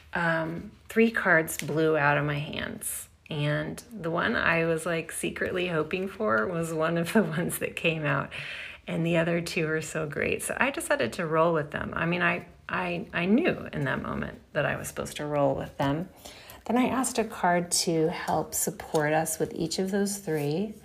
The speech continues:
And then I pulled an overall card to support us. So let me just get into it. So the first card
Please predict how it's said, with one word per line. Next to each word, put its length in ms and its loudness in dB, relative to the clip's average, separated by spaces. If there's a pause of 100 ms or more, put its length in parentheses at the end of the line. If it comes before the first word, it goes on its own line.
(340)
And 160 6
then 100 10
I 120 6
pulled 400 2
an 220 0
overall 520 2
card 560 -2 (520)
to 320 -2
support 540 -2
us. 200 0
So 440 4
let 140 4
me 120 8
just 240 2
get 140 4
into 400 4
it. 240 -2 (2000)
So 500 12
the 160 4
first 500 4
card 600 4